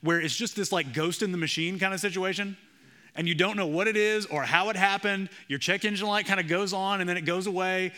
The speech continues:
and the battery light kind of goes on and then it goes away. That thing can cost you way more thousands of dollars before you can get to the root of what's actually the problem because you don't know how it broke.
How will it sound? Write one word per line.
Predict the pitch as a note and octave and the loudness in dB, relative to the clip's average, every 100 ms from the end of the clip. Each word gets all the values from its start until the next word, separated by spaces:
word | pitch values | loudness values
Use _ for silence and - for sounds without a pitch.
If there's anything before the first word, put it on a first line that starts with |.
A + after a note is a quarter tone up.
| - | -10
and | D3+ | -6
the | D#3 | -4
battery | C#3 C#3 G3 G3+ | -2 0 0 2
light | G3 G3+ | 2 0
kind | G3+ | 0
of | G3 | 0
goes | E3+ G3 F#3+ | 0 -2 -2
on | F#3 F#3 F3+ | -2 -2 -2
and | E3+ | -2
then | E3+ | -4
it | E3+ | -2
goes | F3 F#3+ | -2 -4
away. | F#3 E3+ E3 E3+ D#3+ - - - - _ _ _ | -4 -2 0 -2 -6 -12 -20 -20 -20 _ _ _
That | C#3+ G3 A#3+ A3+ | -4 0 2 0
thing | G3+ F3+ | -2 -2
can | E3 | -4
cost | D#3 E3+ D#3+ - | -4 -2 -2 -2
you | D#3+ C3+ - - _ _ C#3 | -2 -4 -4 -14 _ _ -10
way | C#3+ F3 B3 B3 | -6 -2 0 0
more | G#3 E3 D3+ | 0 0 0
thousands | D3+ C3+ C3+ B2+ | -2 -2 -4 -6
of | A#2+ | -4
dollars | B2 A#2 A2 | -2 -2 -6
before | A2 B2 D3 | -10 -8 -6
you | C3 B2+ | -4 -4
can | B2 | -6
get | A#2 C3+ | -4 -6
to | B2 | -6
the | A#2 | -8
root | A2 A#2 G#2 | -8 -8 -10
of | G2+ | -10
what's | A2 - | -10 -8
actually | G#2 G2 G2+ G2 | -10 -10 -10 -12
the | E2+ | -14
problem | G2 - G#2+ F#2+ | -14 -10 -10 -10
because | G2+ B2+ | -12 -10
you | B2 | -10
don't | A2+ | -10
know | A2 | -10
how | B2 | -12
it | G#2+ | -10
broke. | C3+ G2+ - | -12 -12 -16